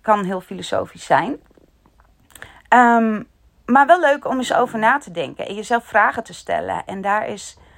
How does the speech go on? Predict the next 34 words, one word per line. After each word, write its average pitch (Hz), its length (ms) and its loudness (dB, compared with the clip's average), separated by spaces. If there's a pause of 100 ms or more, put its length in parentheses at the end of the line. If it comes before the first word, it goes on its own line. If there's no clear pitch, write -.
(400)
ja, 269 420 -2 (140)
over, 220 500 -2
ehm, 180 600 -2 (240)
in 254 180 -2
te 294 120 -8
voelen 196 400 -2
en 185 180 -4
na 214 220 4
te 185 160 -8
denken. 147 560 -10 (240)
Ook 202 160 -2
zo'n 165 260 -8
woordje. 147 480 -8 (180)
Kom 214 180 -10
ik 208 80 -8
later 196 300 4
nog 175 100 -4
wel 175 140 0
op 175 140 -4
terug. - 420 -6
Invoelen. 190 680 -4
Oeh, - 300 -8 (320)
is - 160 -10
ook 185 140 2
zo - 120 -6
eng. 160 340 -6 (600)
Geeft 190 300 0
niks. - 440 -6 (160)
Eh, 202 180 8 (100)
fijne 277 360 2
volle 285 260 6
maan 254 280 6
allemaal. 196 600 -2
Welterusten. 190 720 -8